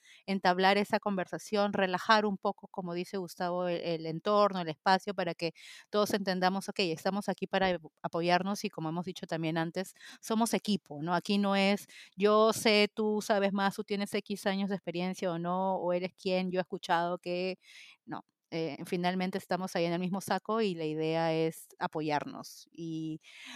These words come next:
respirar profundo puede ayudar también mucho a nivel físico, creo yo, que, <laughs> que ayuda mucho esto de, de hacer ejercicios de respiración, no solamente para calmarte, sino también ayuda para calentar la voz, de eso también podemos conversar en otro momento, pero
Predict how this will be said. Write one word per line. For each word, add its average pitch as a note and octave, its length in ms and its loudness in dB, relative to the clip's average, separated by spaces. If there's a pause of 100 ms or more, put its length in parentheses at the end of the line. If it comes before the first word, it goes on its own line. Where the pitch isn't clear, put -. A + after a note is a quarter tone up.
respirar C4 440 8
profundo G#3 580 0
puede G#3+ 200 4
ayudar F3+ 320 4
también E3 300 -4
mucho E3 260 -2
a G3 60 4
nivel F3 300 4
físico, - 420 0
creo G3+ 240 0
yo, G#3+ 200 4
que, F3+ 320 0
<laughs> C4 560 4
que A3 100 8
ayuda A3+ 340 8
mucho A3 320 0
esto G3+ 340 -2
de, F3+ 260 -4
de F3 200 2
hacer G3 240 4
ejercicios G#3+ 440 2
de A#3+ 80 8
respiración, G#3 600 2
no G#3+ 80 -2
solamente G#3 480 4
para E3+ 200 4
calmarte, A3 460 4
sino F#3 220 -2
también F3+ 260 0
ayuda F3+ 320 2
para E3 260 0
calentar D#3 380 0
la D#3+ 140 0
voz, D#3+ 280 -4
de D#3+ 100 -8
eso D#3 120 -12
también D3+ 220 -4
podemos D#3 240 -6
conversar - 400 -10
en D#3 100 -6
otro D#3+ 220 -8
momento, D3+ 400 -8
pero - 280 -10